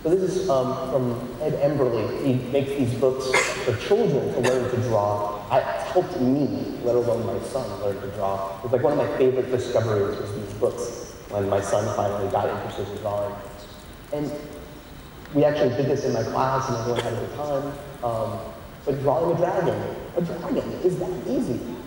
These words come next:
right? Just putting those combination of shapes together to communicate dragon. No, it's not a fancy dragon. It's not three-dimensional. It's not in perspective. I don't need that to communicate the idea of there's a dragon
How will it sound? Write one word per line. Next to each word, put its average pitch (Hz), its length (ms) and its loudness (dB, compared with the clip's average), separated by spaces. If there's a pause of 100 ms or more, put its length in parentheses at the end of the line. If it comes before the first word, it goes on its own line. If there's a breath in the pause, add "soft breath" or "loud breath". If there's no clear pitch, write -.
(440)
right? 185 260 2
Just - 220 -6
putting 214 260 2
those 190 240 2
combination 170 500 -2
of 147 100 -4
shapes 165 280 -2
together 139 380 2
to - 140 -4
communicate - 920 0
dragon. 131 440 0 (1080)
No, 107 380 2
it's 120 240 -2
not 110 220 -2
a 107 160 -8
fancy 104 400 -6
dragon. 101 360 -2
It's - 160 -6
not 104 220 -6
three-dimensional. 107 680 -2
It's - 120 -6
not - 140 -8
in - 60 -10 (100)
perspective. - 580 -6 (600)
I - 20 -10
don't 175 300 -6
need 196 240 0
that - 260 -4
to - 80 -12 (120)
communicate 139 640 0
the 127 100 2
idea 117 580 2
of - 440 0
there's 107 200 2
a 120 60 4
dragon 120 460 0